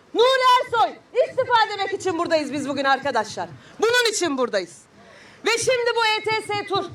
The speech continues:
önünde durduğumuz yer, o Kartal Otel'de yanarak can veren yavrulara satıyor, tur satıyor biliyor musunuz? Oda satıyor. Geceliği otuz bin liradan otel pazarlıyor. Kim pazarlıyor?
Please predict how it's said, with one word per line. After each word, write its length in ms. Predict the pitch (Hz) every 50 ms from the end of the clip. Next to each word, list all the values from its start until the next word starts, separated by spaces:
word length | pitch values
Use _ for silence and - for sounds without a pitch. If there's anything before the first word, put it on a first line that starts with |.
| - - - - - -
önünde 440 | 311 381 415 440 440 427 440 440 370
durduğumuz 560 | 403 415 392 320 403 403 381 403 392 294 294
yer, 200 | 370 359 320 - - - - _ _ _ _ _ _ _ _
o 160 | - 370 427 427
Kartal 520 | - 440 403 403 392 - 453 480 466 453
Otel'de 500 | 453 - 415 370 330 302 247 240 208 - _ _ _ _ _ _ _
yanarak 540 | 247 330 370 415 440 466 480 466 427 - -
can 240 | - 415 415 440 427
veren 280 | 427 403 392 381 370 349
yavrulara 640 | 359 370 370 381 339 381 370 381 370 381 370 370 359 - _ _ _ _ _
satıyor, 560 | - - - - 359 359 349 392 466 494 403 -
tur 220 | - - 427 466 466
satıyor 420 | 453 381 349 339 - 277 262 247
biliyor 220 | 254 294 440 508 494
musunuz? 460 | 415 - - 247 214 190 - - - - - - -
Oda 280 | - 294 320 339 415 - -
satıyor. 340 | 381 339 302 - 226 214 - - - _ _ _ _ _ - _ - -
Geceliği 480 | - 349 359 - 427 427 403 427 415 370
otuz 420 | 359 381 370 370 480 466 370 359
bin 120 | 415 381
liradan 400 | 381 381 370 349 294 392 415 427 415 _ _ _ _ _ _ -
otel 420 | 247 285 277 302 403 392 453 453 - - _ _
pazarlıyor. 640 | 277 339 320 - 302 285 262 240 233 214 202 175 175 - - _ - -
Kim 240 | - - 440 539 539
pazarlıyor? 680 | - 427 415 370 302 370 349 339 330 330 349 370 453 480